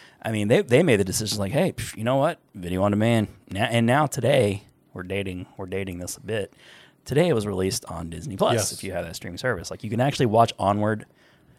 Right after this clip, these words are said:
Speaker 1: on Disney Plus, which is insane 'cause it just came out in
Speaker 2: It was
Speaker 1: theaters,
Speaker 2: released
Speaker 1: uh,
Speaker 2: March sixth in theaters.
Speaker 1: Right. <laughs> We're living
Speaker 2: Less
Speaker 1: in a
Speaker 2: than a month.
Speaker 1: crazy, crazy world. Uh, Trolls, which was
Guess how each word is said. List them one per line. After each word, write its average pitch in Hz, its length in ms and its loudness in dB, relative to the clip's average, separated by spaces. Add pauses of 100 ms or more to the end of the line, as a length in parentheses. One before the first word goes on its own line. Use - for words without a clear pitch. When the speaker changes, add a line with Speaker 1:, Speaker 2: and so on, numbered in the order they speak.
(140)
Speaker 1:
on 101 140 -2
Disney 101 240 0
Plus, 95 320 -4
which - 160 -2
is 160 160 2
insane 185 580 2
'cause 101 160 -2
it 110 120 -4
just 165 220 -2
came 165 260 -2
out 127 340 0
in 107 60 -2
Speaker 2:
It - 20 0
was 98 100 -4
Speaker 1:
theaters, 120 520 -2
Speaker 2:
released 113 300 -2
Speaker 1:
uh, 85 120 -4
Speaker 2:
March 117 320 -4
sixth - 480 -8 (240)
in 110 180 -4
theaters. 98 420 -6 (120)
Speaker 1:
Right. 117 500 0 (320)
<laughs> - 360 -10
We're 170 100 4
living 156 300 2
Speaker 2:
Less 123 140 4
Speaker 1:
in 117 60 0
a - 40 0
Speaker 2:
than 117 100 -2
a - 40 0
month. 104 180 -2
Speaker 1:
crazy, 123 520 -4 (720)
crazy 117 480 -6
world. 87 320 -10 (580)
Uh, 92 300 -4 (140)
Trolls, 208 880 0
which - 160 -6
was - 320 -6